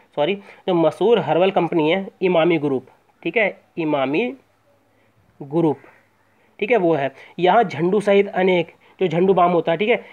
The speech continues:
यहाँ झंडू सहित अनेक आयुर्वेदिक यूनिट, यूनिट जो है स्थापित की जा रही हैं। यहाँ पर गरीबों का जो है मुफ्त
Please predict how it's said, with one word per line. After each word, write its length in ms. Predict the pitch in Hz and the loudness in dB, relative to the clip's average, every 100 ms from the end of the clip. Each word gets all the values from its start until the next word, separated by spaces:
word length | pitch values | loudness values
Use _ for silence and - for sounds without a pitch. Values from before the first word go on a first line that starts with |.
| - | -6
यहाँ 180 | 165 220 | 0 0
झंडू 280 | 156 170 196 | 0 0 0
सहित 240 | 202 226 | 2 0
अनेक 440 | - 175 190 240 240 | 0 -2 0 0 0
आयुर्वेदिक 720 | 180 185 180 170 208 226 196 - - | -2 0 -2 -2 -2 -4 -6 -14 -12
यूनिट, 420 | 165 170 214 - - 185 | -4 -2 -2 -4 -8 -6
यूनिट 340 | 165 185 208 | -2 2 2
जो 120 | 165 | 2
है 140 | 240 233 | 0 0
स्थापित 440 | - 160 - 254 | -2 -2 -2 -4
की 140 | 208 | -2
जा 140 | 185 170 | 2 2
रही 240 | 160 147 | 2 -2
हैं। 120 | 139 139 - - 170 | -6 -10 -20 -10 -4
यहाँ 160 | 175 | 0
पर 100 | 226 | 0
गरीबों 400 | 190 190 196 214 | 2 4 4 4
का 100 | 208 | 4
जो 100 | 180 | 2
है 260 | 202 240 165 | 2 0 0
मुफ्त 340 | 165 196 - | -2 -2 -2